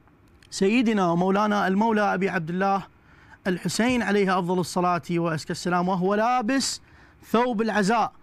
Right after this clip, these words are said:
على سيد الشهداء، منتهي من مجلس يريد ينتقل إلى مجلس آخر. للأسف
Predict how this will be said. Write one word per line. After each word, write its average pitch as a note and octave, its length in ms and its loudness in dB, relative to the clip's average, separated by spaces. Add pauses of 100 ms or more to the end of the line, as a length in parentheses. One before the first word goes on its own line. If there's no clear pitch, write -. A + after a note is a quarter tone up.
(260)
على G3+ 280 2
سيد F3+ 260 2
الشهداء، E3 440 0
منتهي G3+ 420 4
من G#3+ 160 4
مجلس A3+ 400 0
يريد G3+ 180 0
ينتقل G#3 340 0
إلى F#3+ 220 2
مجلس G3+ 380 -2
آخر. A3+ 520 0 (440)
للأسف G#3 640 0